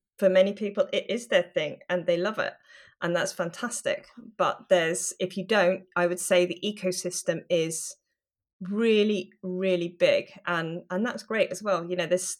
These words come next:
there's just so many jobs out there. Um, all I would do is perhaps add a note of caution about when you have a full-time job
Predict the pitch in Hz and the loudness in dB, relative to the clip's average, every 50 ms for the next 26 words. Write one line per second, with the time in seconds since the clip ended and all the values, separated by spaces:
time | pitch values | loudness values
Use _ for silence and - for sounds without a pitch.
0 | _ - 226 220 - - - 311 277 - - - - - 262 269 262 247 247 233 | _ -8 -6 -6 -6 -8 -8 -8 -8 -6 -8 -8 -4 0 2 4 4 4 2 0
1 | 220 214 214 - 190 190 190 - 196 196 190 - - 139 110 - - - _ - | 0 -2 0 2 0 0 2 0 -2 0 0 0 0 0 0 0 -2 -6 _ -20
2 | - _ _ _ _ _ - 180 175 170 165 165 - - _ _ _ - 214 208 | -20 _ _ _ _ _ -2 0 2 2 0 0 -4 -8 _ _ _ -2 2 6
3 | 202 190 190 190 190 202 190 185 185 - - - - - - - 190 185 180 180 | 8 8 8 6 4 2 2 2 2 0 -4 -4 -4 -2 -2 0 2 4 4 4
4 | 180 185 - - - - 262 254 254 - - 226 196 196 190 - - 190 190 190 | 4 2 0 -4 -2 2 2 2 2 2 0 -2 -2 -2 -4 -4 -4 -2 2 4
5 | 185 175 175 175 175 175 - - - - - - - - _ _ _ _ _ _ | 4 4 4 4 4 2 0 -2 -8 -8 -8 -8 -10 -12 _ _ _ _ _ _
6 | _ _ _ _ _ - 202 202 190 190 196 208 196 190 196 190 208 196 190 180 | _ _ _ _ _ -12 -10 -10 -8 -2 6 10 10 10 10 10 2 2 2 0
7 | 180 - - 214 190 190 - 202 170 175 170 - 202 180 175 190 190 | 0 -2 -2 -6 -6 -4 -2 -2 -2 -2 2 6 6 8 8 6 2